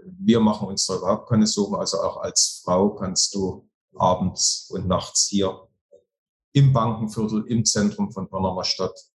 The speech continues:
ohne Probleme alleine rumlaufen. Kein Problem. Zurzeit kann sich alles noch verschlechtern. Wir wissen nicht, was die Corona-Maßnahmen noch alles an,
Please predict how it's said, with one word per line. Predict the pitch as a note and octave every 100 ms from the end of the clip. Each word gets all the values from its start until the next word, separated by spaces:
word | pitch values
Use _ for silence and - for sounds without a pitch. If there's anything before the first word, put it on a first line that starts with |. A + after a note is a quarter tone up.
| _
ohne | G2+ A2 A2 G#2+
Probleme | - - - E2+ E2+ F2 -
alleine | E2 E2 D#2 E2 E2 _ _ _ _ G2+
rumlaufen. | F2+ D#2 - - - - _
Kein | E2 E2
Problem. | - - - - _ _ _ _ _
Zurzeit | - G#2 - F#2 D#2+ - _ _ _
kann | F#2+ G2
sich | F#2+ F#2
alles | B2 C3+
noch | C3 -
verschlechtern. | C3 A#2+ A2+ - A2+ G#2+
Wir | G2+
wissen | G#2 G#2
nicht, | G#2+ G#2+
was | A2+ G2 -
die | G2
Corona-Maßnahmen | G2+ F2+ F#2 F#2+ F#2 - _ _ _ F2+ F2+ G2 - F#2+ G2 G2 F#2 -
noch | F2+ -
alles | F2+ F2 -
an, | - F2+